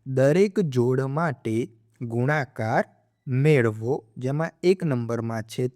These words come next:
ચાર પી અને બીજું છે ક્યુ વત્તા આર. આ બંનેનો આપણે ગુણાકાર કરવાનો છે. તો ચાલો ગુણાકાર કરીએ.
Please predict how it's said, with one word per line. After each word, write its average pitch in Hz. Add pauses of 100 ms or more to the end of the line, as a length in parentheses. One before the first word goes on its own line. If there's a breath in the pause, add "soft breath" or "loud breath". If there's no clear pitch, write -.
(120)
ચાર 123 (240)
પી 175 (440 soft breath)
અને 123
બીજું 131
છે 151 (220)
ક્યુ 151
વત્તા 139 (200)
આર. 107 (160)
આ 165
બંનેનો 127 (100)
આપણે 127 (400 soft breath)
ગુણાકાર 127 (400)
કરવાનો 123
છે. 110
તો 127
ચાલો 123 (360 soft breath)
ગુણાકાર 120 (400)
કરીએ. 113